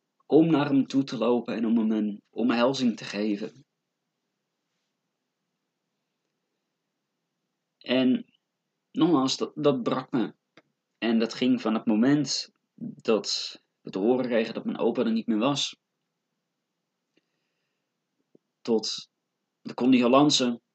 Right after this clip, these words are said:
En vervolgens voor de crematie. Dat we in Woerden waren bij een uitvaartcentrum.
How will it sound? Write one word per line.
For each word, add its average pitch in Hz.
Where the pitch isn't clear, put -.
En 113
vervolgens 107
voor 101
de 107
crematie. 107
Dat 101
we 85
in 110
Woerden 110
waren 101
bij 101
een 107
uitvaartcentrum. 98